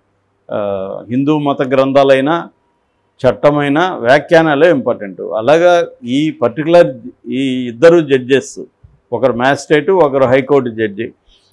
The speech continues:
వీళ్ళిద్దరు ఫీల్ అయ్యారు అంతే ఇక్కడ చెప్పుకోదగింది. చట్టంలో ఉంటాయి, కానీ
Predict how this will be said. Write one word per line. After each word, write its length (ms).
వీళ్ళిద్దరు 500
ఫీల్ 260
అయ్యారు 260
అంతే 420
ఇక్కడ 320
చెప్పుకోదగింది. 840
చట్టంలో 380
ఉంటాయి, 460
కానీ 460